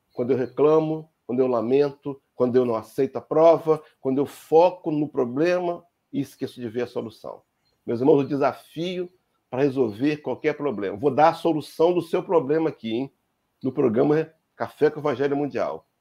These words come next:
Agradecer. Quer resolver? Pensa no problema três segundos. Pensou? Agradece uma semana. Depois você faz, vem aqui testemunhar pelo nosso chat. Agradece. Paulo de Tarso dizia intensamente, escrevendo aos Tessalonicenses.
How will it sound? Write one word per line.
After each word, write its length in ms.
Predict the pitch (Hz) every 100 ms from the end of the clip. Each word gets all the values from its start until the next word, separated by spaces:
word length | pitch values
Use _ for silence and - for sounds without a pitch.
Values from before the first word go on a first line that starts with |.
| _ _ _ _
Agradecer. 1160 | - 156 165 127 98 131 143 113 123 - - - - _ _ _ _ _ -
Quer 80 |
resolver? 680 | 151 151 139 120 151 123 - _ _ _ _ _ _ -
Pensa 280 | 175 196 190
no 120 | 175
problema 340 | 156 139 160
três 280 | 151 170 180
segundos. 420 | - 127 123 113
Pensou? 540 | - 120 - 175 143 - _ _ _ _
Agradece 800 | 131 151 147 143 117 147 160 -
uma 140 | 151 151
semana. 500 | - 139 123 104 107
Depois 280 | 113 156
você 80 | 147
faz, 220 | 170 143 - _ _
vem 180 | 107 151
aqui 160 | 165 165
testemunhar 800 | 156 - 165 156 139 117 - _
pelo 160 | - 123
nosso 240 | 131 -
chat. 460 | - 110 - _ _ _ _ _ -
Agradece. 720 | 120 131 113 80 - _ _ _ _ _ _
Paulo 220 | - 135 120
de 100 | 117
Tarso 380 | - 131 -
dizia 400 | 123 95 110 135
intensamente, 840 | 143 - 135 139 120 107 123 123 -
escrevendo 480 | - 110 110 117
aos 100 | 117
Tessalonicenses. 800 | - - 120 117 - 101 95 _